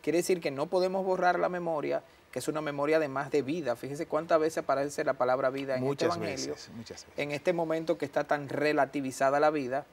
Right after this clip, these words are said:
Speaker 1: en que estamos en una franca lucha contra agentes de iniquidad y del mal que quieren quitar la vida al ser humano desde su inicio hasta el final,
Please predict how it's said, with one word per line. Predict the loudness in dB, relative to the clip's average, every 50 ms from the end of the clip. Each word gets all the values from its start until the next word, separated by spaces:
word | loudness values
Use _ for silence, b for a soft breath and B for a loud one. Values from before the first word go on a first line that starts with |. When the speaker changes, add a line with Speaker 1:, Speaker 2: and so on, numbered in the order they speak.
| -20 -16 -12
Speaker 1:
en | -12 -8 -8
que | -8
estamos | -2 0 0 0 0 -2 -4 -6
en | -6 -6
una | -6 -4 -2 -2 0 0 0 0 -2 -2 -4 -4
franca | -2 0 2 2 0 0 0 0 0
lucha | 0 0 -2 -4 -2 -4 -4 -4
contra | -4 -4 -6 -6 -6 -4 -2 0 0 0 0 -2 -4 B B B B B B B B B B -8
agentes | -6 -6 -4 -4 -6 -6 -4 -2 -2 0
de | 0 -2
iniquidad | -2 -4 -6 -6 -6 -2 2 2 4
y | 4
del | 2 0 -4 -4
mal | -2 -2 -2 -2 -2 -6
que | -8 -8
quieren | -8 -8 -8 -6 -8
quitar | -8 -2 0 2 2 4
la | 4 2 2
vida | 2 0 0 0 -2
al | 0
ser | -2 -2 -2 -2
humano | -2 -2 -2 -2 -2 -4 -6 -6
desde | -4 -2 -2 -2 -2 -4 -4
su | -4 -4 -4
inicio | -4 -4 -4 -6 -6 -6 -4 -4 -4
hasta | -4 -2 -2 -2
el | -2 -2
final, | -4 -8 -6 -6 -6 -8 -8 -10